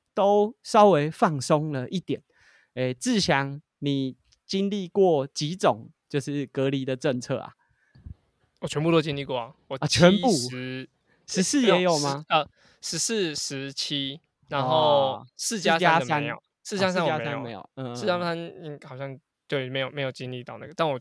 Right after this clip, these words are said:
Speaker 2: 全部就都有过了。
Speaker 1: 嗯，我是
Speaker 2: 痛苦。
Speaker 1: 自-，我是自主体验二十一啦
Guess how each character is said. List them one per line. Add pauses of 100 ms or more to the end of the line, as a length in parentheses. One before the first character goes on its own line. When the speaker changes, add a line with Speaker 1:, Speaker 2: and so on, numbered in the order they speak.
(140)
Speaker 2:
全
部
就
都
有 (320)
过
了。
Speaker 1:
嗯， (320)
我
是
Speaker 2:
痛
苦。
Speaker 1:
自-， (160)
我
是
自
主
体
验
二
十
一
啦